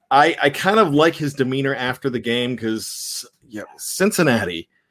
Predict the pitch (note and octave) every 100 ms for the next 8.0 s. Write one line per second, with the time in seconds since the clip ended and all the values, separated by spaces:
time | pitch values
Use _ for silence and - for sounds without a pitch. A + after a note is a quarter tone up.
0 | _ _ _ A2+ C#3+ E3+ E3+ D#3+ D3 C3+
1 | C3+ B2 B2 A2+ A2+ - A2 - A2+ G#2+
2 | F3+ F#2+ C3 - - - A2 G#2 G2 F#2
3 | F#2+ - A#2+ G#2+ G#2 G#2 G2 G#2 G2+ G2+
4 | G2 B2+ A#2 A2 G#2+ - A2+ G#2 G#2 F#2+
5 | G#2 F2 - F#2 E2 D#3+ D#3+ E3 D3+ D3+
6 | D3 D3+ D3+ C#3+ - _ A#2+ G#2+ - G#2
7 | F#2+ C#3+ D#3+ D#3 D3+ C#3+ D#3 D#3+ D3+ F3+